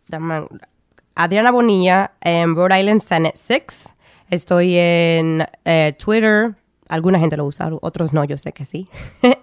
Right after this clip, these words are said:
Instagram. Um, y estoy tratando de ir a eventos, so si gente tiene eventos, a mí me interesa, like, los sitios de Providence. Entonces, si me mandan solicitud de cualquier forma, entonces voy a tratar mi mejor esfuerzo porque sí soy mamá y el niño tiene dos y medio, entonces a veces sí es un poco difícil, pero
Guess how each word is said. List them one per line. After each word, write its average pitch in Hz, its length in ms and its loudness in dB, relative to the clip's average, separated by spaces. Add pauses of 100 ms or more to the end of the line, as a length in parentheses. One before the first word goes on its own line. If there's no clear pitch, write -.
(100)
Instagram. 190 840 0 (140)
Um, 175 340 4 (1200)
y 214 80 4
estoy 247 180 6
tratando 277 340 2
de 254 80 6
ir 233 160 6
a 208 200 6
eventos, 202 420 2
so 185 200 4
si 175 180 0
gente 180 260 0
tiene 226 220 0
eventos, 196 600 0
a - 60 -2
mí 165 160 2
me 175 140 4
interesa, 160 480 -2
like, 170 280 -8
los 151 140 -4
sitios 165 280 -2
de 165 80 0
Providence. 147 440 -6
Entonces, 156 420 -6
si - 140 -4
me 156 140 0
mandan 156 280 -2
solicitud 170 640 -2 (180)
de 175 140 -6
cualquier 151 340 -6
forma, 170 280 -6
entonces 160 420 -8 (560)
voy 185 320 4
a 220 80 4
tratar 247 300 2
mi 220 100 4
mejor 180 300 4
esfuerzo 202 380 0
porque 170 180 -4
sí 170 120 -2
soy 196 160 -2
mamá 190 520 4
y 160 260 -2
el 151 80 -4
niño 151 180 -2
tiene 156 180 -2
dos 147 180 -4
y 214 80 0
medio, 156 240 2
entonces 139 200 -10
a 143 60 -10
veces 143 280 -10
sí 185 120 -4
es 214 120 -6
un 262 100 -6
poco 269 200 -4
difícil, 202 480 -4
pero 175 260 0